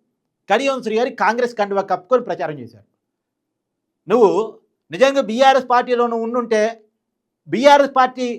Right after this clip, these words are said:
లోక్సభ అభ్యర్థికి ప్రచారం చేయాలి, కానీ కాంగ్రెస్ అభ్యర్థికి ఎట్టా ప్రచారం చేసావు?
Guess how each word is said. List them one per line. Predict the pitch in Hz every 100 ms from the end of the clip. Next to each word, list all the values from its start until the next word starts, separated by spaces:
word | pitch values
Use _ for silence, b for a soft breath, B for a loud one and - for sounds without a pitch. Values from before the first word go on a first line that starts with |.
| - -
లోక్సభ | 220 233 247
అభ్యర్థికి | 214 226 220 220 240 247 - _ _ _ _ -
ప్రచారం | 214 254 220
చేయాలి, | 160 123 - _ -
కానీ | 254
కాంగ్రెస్ | 254 226 262 269 240
అభ్యర్థికి | 220 240 226
ఎట్టా | 214
ప్రచారం | 233 233 220 220
చేసావు? | 208 208 208